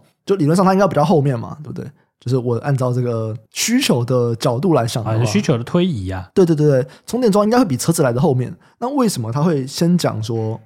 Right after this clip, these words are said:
Speaker 1: 哦，我要下调我的营收？你今天说利率，诶，那我觉得，哦，那有可能。对，对。
Speaker 2: 对啊，我觉得比较像是利率啦。那
Speaker 1: 嗯。
Speaker 2: 你看自有的这些人，就是他是代表长线电动车的渗透率啊。
Speaker 1: 嗯。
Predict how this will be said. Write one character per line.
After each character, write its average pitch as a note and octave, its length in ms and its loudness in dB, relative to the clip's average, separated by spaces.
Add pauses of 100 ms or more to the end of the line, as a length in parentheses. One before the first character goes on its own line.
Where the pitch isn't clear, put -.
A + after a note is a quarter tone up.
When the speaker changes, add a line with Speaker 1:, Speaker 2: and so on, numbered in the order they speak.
Speaker 1:
哦， A#2+ 120 -2
我 A2 160 -2
要 B2+ 120 2
下 B2+ 160 0
调 G#2+ 120 -4
我 G#2+ 100 -2
的 G#2 60 -4
营 G#2 180 -8
收？ G#2+ 240 -8 (340)
你 A#2+ 100 -2
今 C#3+ 140 -2
天 D#3 60 4
说 D#3 140 0
利 C3 200 -2
率， A#2+ 280 -2 (200)
诶， C3 80 -2
那 D3+ 100 2
我 C3 100 2
觉 A2+ 80 -4
得， A2 80 -4
哦， A#2+ 180 -6
那 B2+ 100 -4
有 G#2+ 140 -2
可 A2+ 120 -8
能。 - 100 -12 (280)
对， A2 140 -10
对。 G#2+ 60 -10
Speaker 2:
对 C3+ 80 2
啊， B2 80 0
我 A#2+ 140 -2
觉 C3 80 -2
得 C#3+ 60 0
比 C3+ 100 -10
较 B2+ 100 -2
像 C3 160 -4
是 B2+ 120 -8
利 B2+ 180 -2
率 A#2 180 -4
啦。 F2+ 240 -8
那 B2+ 300 0
Speaker 1:
嗯。 G#2+ 240 -6
Speaker 2:
你 B2+ 120 -2
看 F#3 140 4
自 G3 120 2
有 C#3 160 4
的 B2+ 80 0
这 D3 80 0
些 D#3 80 4
人， B2+ 120 2
就 C3 60 0
是 C#3+ 160 2
他 C#3+ 140 2
是 D3 140 0
代 D3 180 2
表 G#2+ 180 -4
长 A#2+ 300 -4
线 B2+ 360 -2 (120)
电 D#3+ 120 0
动 C#3+ 140 2
车 C#3+ 120 2
的 C3 80 2
渗 B2 160 -2
透 A#2 120 -2
率 A2 140 -4
啊。 F2+ 80 -16 (320)
Speaker 1:
嗯。 A#2 420 -2